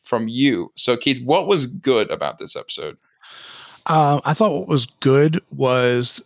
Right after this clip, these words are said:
Speaker 2: the use of juice, and, uh, that's a little wrestling term. Uh, it's just the use of blood. I thought that they did a really good job when they used it. Uh, Matt Hardy, uh, getting some color with Sammy Guevara's attack, and then that sick, sick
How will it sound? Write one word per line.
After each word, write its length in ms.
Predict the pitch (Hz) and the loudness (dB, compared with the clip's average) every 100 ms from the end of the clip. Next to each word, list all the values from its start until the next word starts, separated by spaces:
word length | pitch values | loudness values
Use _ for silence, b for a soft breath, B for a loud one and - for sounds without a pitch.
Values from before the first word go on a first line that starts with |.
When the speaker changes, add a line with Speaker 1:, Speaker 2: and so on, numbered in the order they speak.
| - | -4
Speaker 2:
the 180 | 131 | 0
use 460 | 123 123 139 147 - | 0 2 2 2 -2
of 240 | 127 110 | -4 -4
juice, 640 | 120 123 123 110 - - - - - | -2 0 0 0 -4 -6 -8 -10 -4
and, 280 | 117 113 117 | -2 0 2
uh, 260 | 110 107 113 - | 2 2 -2 -2
that's 260 | 120 117 | -2 -2
a 60 | 131 | 0
little 160 | 123 123 | 2 2
wrestling 380 | 123 - 123 | 2 0 -2
term. 360 | 120 131 127 127 B B B - | 0 0 0 -2 B B B -2
Uh, 200 | 127 123 | -2 0
it's 180 | 143 - | 0 0
just 200 | 151 - | -2 0
the 80 | 139 | 2
use 260 | 170 165 | 2 2
of 160 | 139 127 | -2 -2
blood. 400 | 127 127 110 - | 0 2 2 0
I 100 | 120 | -2
thought 220 | 143 135 | -2 -2
that 100 | 127 | 0
they 120 | 123 | 0
did 120 | 123 | 0
a 60 | 123 | 0
really 240 | 117 127 | 2 0
good 180 | 131 131 | 2 0
job 340 | 123 131 127 131 | 2 2 0 -4
when 200 | 127 127 | -4 -2
they 80 | 117 | 0
used 360 | 120 147 185 165 | 2 4 4 4
it. 140 | 185 B B B B B | 0 B B B B B
Uh, 240 | 127 117 | 0 0
Matt 300 | 113 131 127 | 0 0 -2
Hardy, 500 | 123 135 131 135 127 B B B B - | 0 2 2 2 0 B B B B -6
uh, 200 | 117 120 | -2 -2
getting 300 | 120 127 135 | -2 -4 -4
some 200 | - 120 | -6 -6
color 540 | - 139 135 131 127 b b b b - | -2 0 2 2 0 b b b b -8
with 180 | 127 113 | -4 -2
Sammy 260 | 139 131 | 0 0
Guevara's 520 | 127 120 131 131 123 | 0 2 2 4 2
attack, 480 | 120 - 135 123 - - | -2 -2 0 0 -4 -8
and 180 | 120 117 | -6 -4
then 160 | 120 | -4
that 220 | 120 113 - | -2 -4 -4
sick, 500 | - - 135 - - B B B B | -6 -2 -2 -4 -16 B B B B
sick 480 | - - 175 147 - | -6 -2 0 0 -2